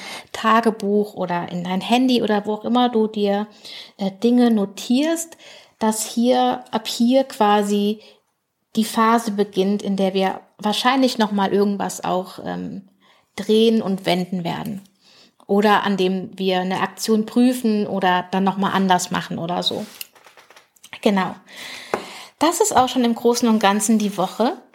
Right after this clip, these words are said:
Ähm, ich denke, es ist eine schöne Woche, um in den neuen Mondzyklus zu starten, vor allem, weil sie uns ein bisschen, äh, Gelegenheit und Zeit gibt, ähm,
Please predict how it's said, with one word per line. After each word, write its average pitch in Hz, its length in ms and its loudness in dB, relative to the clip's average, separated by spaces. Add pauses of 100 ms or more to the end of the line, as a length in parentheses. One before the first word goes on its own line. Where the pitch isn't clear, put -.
(200)
Ähm, 202 520 -4 (1700)
ich - 140 -10
denke, 320 220 0
es 302 80 -2
ist - 160 0
eine 254 100 2
schöne 285 400 0
Woche, 214 320 -2
um 214 320 -2
in 214 300 0
den 214 160 2
neuen 208 260 2
Mondzyklus 220 680 -2
zu 214 100 -6
starten, 220 420 -2
vor - 160 -6
allem, 254 220 2
weil 226 260 2 (300)
sie - 140 -8
uns 226 180 0
ein 214 80 2
bisschen, 208 440 0
äh, 202 160 2
Gelegenheit 214 840 2
und 196 240 -2
Zeit 214 400 0
gibt, - 360 -6
ähm, 185 420 -6